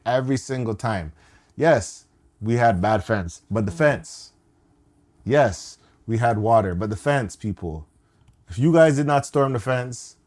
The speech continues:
Speaker 1: none of this would happen. I don't care how far. It could be out the club.
Speaker 2: Or even
Speaker 1: Out the event. They didn't care. That's why they fenced it that way. 'Cause, you know, if you want V I P,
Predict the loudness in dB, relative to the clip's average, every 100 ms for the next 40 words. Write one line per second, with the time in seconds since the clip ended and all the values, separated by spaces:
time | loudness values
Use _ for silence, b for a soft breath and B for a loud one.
0 | _ _ _ _ _ -8 -4 -4 -2 2
1 | 2 2 -4 -4 -2 0 0 0 2 2
2 | 2 -2 -2 2 2 2 -6 -6 -8 -12
3 | _ _ _ -18 -8 -4 -4 4 4 4
4 | 0 0 -4 -8 -8 0 0 2 -2 0
5 | 0 -2 -4 2 2 2 0 0 -2 -4
6 | -4 -4 -4 -6 -8 -12 -16 _ -6 -2
7 | -2 -4 -8 -6 -6 -6 -6 -4 -2 -4
8 | -6 -6 -4 -4 -4 -4 -4 -6